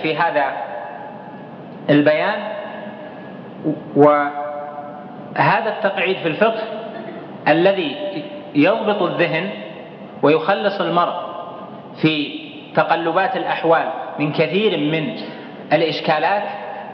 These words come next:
أن تعلم أن الفقه هو العلم بالحلال والحرام من نصوص الكتاب والسنة وما فهمه الآئمة واستنبطوه من الأحكام.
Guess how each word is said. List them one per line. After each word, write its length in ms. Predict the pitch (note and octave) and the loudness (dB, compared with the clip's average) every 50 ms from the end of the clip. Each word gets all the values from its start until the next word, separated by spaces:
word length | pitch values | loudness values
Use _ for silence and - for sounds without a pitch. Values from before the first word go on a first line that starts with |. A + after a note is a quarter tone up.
| - | 0
أن 180 | E3 F#3+ F#3+ E3 | 0 2 2 4
تعلم 400 | G3 A3 A3 G#3+ G#3 G#3+ G3 G3+ | 4 2 4 4 2 2 2 2
أن 320 | F#3 D#3+ E3+ F3 F#3 F3 | 0 -2 -2 -2 0 0
الفقه 480 | E3+ E3+ - G3+ A3 G#3+ - F#3 G3+ G#3+ A3 A3 - - - - - - - - - - - - - - - - - - - - - - - - - - - - - - | 0 0 2 0 0 0 2 2 4 4 2 0 -6 -8 -10 -10 -10 -12 -12 -12 -12 -14 -14 -14 -14 -14 -14 -14 -14 -16 -16 -16 -16 -16 -14 -14 -14 -12 -12 -8 -4 0
هو 320 | E3+ F3+ F3+ F3+ F#3 - - - - D3+ | 2 2 2 0 0 -2 -6 -6 -4 -2
العلم 400 | D#3 D#3+ D3+ C#3+ F#3 F3+ - - - - - - - - - - - - - - - | -2 -2 -2 -2 -2 -4 -6 -8 -10 -12 -14 -14 -14 -14 -16 -16 -16 -16 -8 -2 0
بالحلال 560 | - D#3+ D#3 - D3+ D3+ D#3+ E3+ F3+ E3+ D#3+ | 0 0 2 2 2 2 2 2 0 0 0
والحرام 540 | D#3 D3 D3 - - C#3 C#3 D#3 F3+ G3+ G#3 G#3 - - - - - - - - | 2 2 2 2 0 2 2 4 2 2 0 -2 -6 -8 -10 -10 -10 -12 -6 -2
من 120 | C#3+ D3 D#3 | 2 2 4
نصوص 320 | D#3 D3 - F#3 E3 - | 4 4 2 2 2 2
الكتاب 460 | E3+ C#3+ - D#3 D3 E3 E3+ D3+ D3 | 2 0 0 2 2 4 4 4 4
والسنة 520 | D3 C#3 B2+ - - F#3 F#3+ G#3 G#3+ G#3 G3+ - - - - - - - | 2 2 0 0 0 2 4 4 4 4 2 0 -6 -8 -10 -10 0 4
وما 220 | - - E3 E3 D#3+ | 4 4 6 4 2
فهمه 640 | D#3 F3 E3 E3+ E3+ D#3 D#3+ D#3 D3 D3+ D3 D3 | 2 0 0 0 -2 -2 -2 0 2 2 4 4
الآئمة 560 | D3 C#3+ D3 C#3+ C#3+ C#3+ E3+ F#3+ F3+ E3 D3+ | 2 2 2 0 2 2 2 2 2 4 4
واستنبطوه 640 | D#3 D3 D3 - D3+ C#3+ C#3+ C#3 C#3 - E3+ D3+ D3 | 4 2 2 0 -2 0 2 2 2 2 2 2 2
من 160 | C#3+ C3+ B2+ | 2 2 2
الأحكام. 460 | B2+ B2 - A#2+ - - - C3+ B2+ | 2 2 0 -2 -4 -2 0 0 0